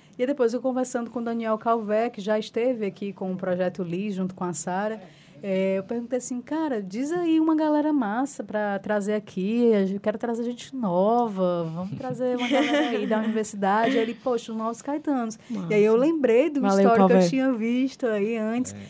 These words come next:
Speaker 1: Então, eu acho muito legal essa troca também entre todo mundo, meio que, de uma certa maneira, se apoia.
Speaker 2: Sim.
Speaker 1: Um ajuda o outro a gravar, né? O outro já ajuda na fotografia, enfim.
Speaker 3: Sim.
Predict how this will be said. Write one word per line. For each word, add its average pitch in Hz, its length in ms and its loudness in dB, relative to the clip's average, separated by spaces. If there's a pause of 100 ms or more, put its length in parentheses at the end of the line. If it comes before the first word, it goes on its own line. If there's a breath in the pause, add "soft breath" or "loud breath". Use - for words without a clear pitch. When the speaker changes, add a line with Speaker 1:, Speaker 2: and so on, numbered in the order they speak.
(140)
Speaker 1:
Então, 240 160 2
eu 247 40 4
acho 311 220 4
muito 330 200 0
legal 190 560 4
essa 180 220 0
troca 214 420 2
também 180 440 2
entre 175 220 -6
todo 208 260 -2
mundo, 220 260 -2
meio 226 180 -4
que, 240 240 -6
de 208 160 -6
uma 220 140 -2
certa 220 240 -4
maneira, 208 280 2
se 220 160 -4
apoia. 196 600 2
Speaker 2:
Sim. 196 440 -4
Speaker 1:
Um 254 180 4
ajuda 226 400 2
o 208 60 8
outro 202 220 6
a 190 60 6
gravar, 175 880 4
né? 175 240 0
O 180 60 0
outro 190 320 0
já 190 180 2
ajuda 175 600 0 (100)
na 180 100 -6
fotografia, 180 880 0
enfim. 165 340 -6
Speaker 3:
Sim. 123 140 -8